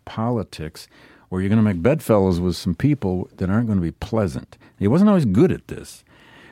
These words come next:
but he learned how to do it. He learned a certain faith in politics. He actually kinda loved politics. It's just a shame he never really ran for an office. He only held appointive offices.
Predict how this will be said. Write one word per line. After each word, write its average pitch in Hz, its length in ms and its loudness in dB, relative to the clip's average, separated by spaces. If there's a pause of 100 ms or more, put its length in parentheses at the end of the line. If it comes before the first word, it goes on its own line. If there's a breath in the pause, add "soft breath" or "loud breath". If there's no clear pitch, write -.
but 92 100 -4
he 92 80 0
learned 139 480 4
how 127 240 4
to 110 100 2
do 90 300 2
it. 62 120 -4
He 107 260 -2
learned 151 320 2
a 113 80 0
certain 120 500 0
faith - 800 -4 (500 soft breath)
in 127 360 4 (420)
politics. - 720 -4
He 113 140 -10
actually 131 240 -10
kinda 95 260 -10
loved 76 460 -8
politics. 65 600 -12 (680 loud breath)
It's 98 160 -2
just 120 240 0
a - 20 2
shame 107 380 2
he 95 140 4
never 101 380 0
really 101 240 4
ran 85 460 2
for 80 240 0
an 80 80 0
office. 87 460 -2
He 73 80 -8
only 82 260 -4
held 78 220 -4
appointive 73 640 -4
offices. 69 580 -10